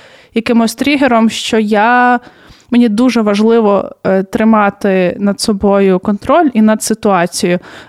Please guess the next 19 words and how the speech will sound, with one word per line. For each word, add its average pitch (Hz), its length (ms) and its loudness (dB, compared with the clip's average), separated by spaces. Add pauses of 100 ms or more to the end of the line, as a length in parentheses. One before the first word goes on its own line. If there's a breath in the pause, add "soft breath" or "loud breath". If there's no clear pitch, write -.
Е, 208 180 2
там 226 200 -2
не 247 80 2
тому, 294 220 2
що 277 180 -2
бо 254 120 -2
я 240 180 2
така 233 260 -2
свята, 208 560 -2 (540 loud breath)
а - 100 0
тому, 240 260 0
що, 240 140 0
на 220 140 2
жаль, 233 240 2
у - 20 4
нас 208 140 0
така 214 220 -4
кончена 208 640 0 (120)
культура 240 580 0